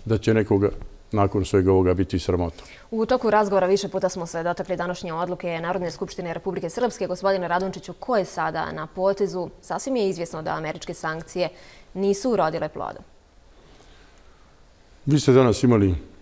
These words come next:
Speaker 1: niz veoma preciznih saopćenja i nas kao domaćeg političkog faktora i stranaca. Mi ovdje očekujemo reakciju dvije institucije. Jedno je državno tužiteljstvo, a prije toga bi mu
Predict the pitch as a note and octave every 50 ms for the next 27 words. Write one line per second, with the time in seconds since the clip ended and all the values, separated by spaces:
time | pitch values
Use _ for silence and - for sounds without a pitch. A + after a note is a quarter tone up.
0 | - - G#2+ A2+ A#2+ A2+ G#2 G2 F#2+ F#2 G#2+ A2 G#2+ G#2 F#2+ - - G#2+ F#2+ -
1 | G#2 F#2+ F#2+ F2 - G2+ F#2 E2+ - - G#2+ G#2+ G#2 G2 F#2+ F#2 G2 G2+ F#2 F2
2 | - - - - - - - - - - G2 F2 F#2 G#2 G#2+ G#2+ G#2 G2 - G2
3 | - - A2 G#2 - - G#2 F#2+ - - A2 G2+ - - G#2 G2+ G#2 G2 - -
4 | D3+ D3+ C#3 E2+ D2 D#2 - - - - - _ - - - G2 G#2 A2 A2 A2
5 | A#2 A#2 A2+ G#2 F#2+ - A#2+ A2+ G2 - B2 A2 G#2+ G2+ G2+ G#2 G#2+ A2 G#2 -
6 | - - G#2+ G2 F#2+ F#2+ - - - - - _ - - - - - G2+ G2 B2+
7 | C#3+ B2 G#2 F2+ G#2+ F#2 - G#2 F#2 D#2+ - - - - - - - - - F#2
8 | F#2+ G#2+ G#2+ G#2 G2+ F#2 F2+ G2 G#2+ A2 G#2 G2 F#2+ F#2 - - F#2+ F2 D2+ -
9 | - F#2+ F#2+ G2 - - D3 C#3+ - - - - - - - - - - A#2 A#2+
10 | B2 B2 - - C3 A#2+ A#2 A2+ A2 A2 G2+ G2 F#2+